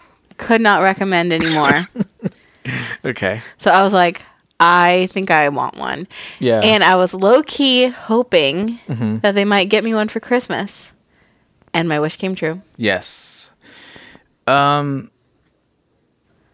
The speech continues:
Speaker 2: I'm not sure what's going on
Speaker 1: I don't know what's
Speaker 2: here
Speaker 1: going on with the audio,
Speaker 2: with the
Speaker 1: so
Speaker 2: audio, but, uh, if, if
Speaker 1: maybe it's the storm.
Speaker 2: There's a storm outside, yeah.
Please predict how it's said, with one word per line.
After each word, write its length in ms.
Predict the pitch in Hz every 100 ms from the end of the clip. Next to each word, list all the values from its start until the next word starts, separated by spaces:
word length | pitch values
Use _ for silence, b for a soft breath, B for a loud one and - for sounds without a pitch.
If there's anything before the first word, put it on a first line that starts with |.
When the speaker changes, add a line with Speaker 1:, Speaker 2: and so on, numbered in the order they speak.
| 156
Speaker 2:
I'm 140 | 139
not 80 | 117
sure 160 | 120 104
what's 160 | 92
going 280 | - 107 104
on 60 | 147
Speaker 1:
I 60 |
don't 80 | 262
know 80 | 285
what's 120 | 277
Speaker 2:
here 100 | 233
Speaker 1:
going 80 | 202
on 60 | 196
with 60 |
the 120 | 202
audio, 260 | 135 110 110
Speaker 2:
with 40 | -
the 60 |
Speaker 1:
so 60 | 110
Speaker 2:
audio, 260 | - 120 120
but, 400 | 107 98 101 104
uh, 200 | 98 104
if, 240 | - -
if 360 | 107 101 - -
Speaker 1:
maybe 180 | 208 233
it's 120 | 220
the 100 | 185
storm. 440 | - 170 151 139 - - _ B B B B B B -
Speaker 2:
There's 200 | 123 113
a 60 |
storm 220 | 101 107
outside, 340 | 92 - 92 92
yeah. 180 | 92